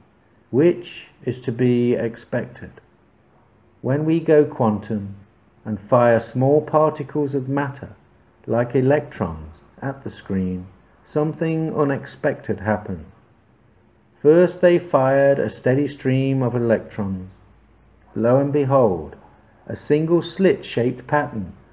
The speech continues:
appeared on the back screen, just like in experiment one with the larger ball bearings. The next thing they did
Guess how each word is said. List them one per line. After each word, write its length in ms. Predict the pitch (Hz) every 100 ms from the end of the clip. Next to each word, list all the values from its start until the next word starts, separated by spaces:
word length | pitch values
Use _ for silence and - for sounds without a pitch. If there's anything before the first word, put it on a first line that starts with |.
| _
appeared 600 | - - 143 151 156 160
on 200 | 156 135
the 80 | 123
back 320 | 123 135 131
screen, 440 | - - 139 104 78 - _ _ _ _ _
just 320 | - 151 151
like 480 | 151 120 120 123 123 - _ -
in 120 | 113
experiment 800 | 117 - - 123 127 123 127 127
one 520 | 113 107 104 101 98 - -
with 160 | 123 98
the 80 | 113
larger 560 | 107 120 131 135 147
ball 300 | 135 127 127
bearings. 500 | 123 123 117 104 82 78 - _ _ _ _ _ _ _ _ -
The 120 | 117
next 360 | 139 165 -
thing 220 | - 143 131
they 160 | 123
did 420 | 113 110 107 101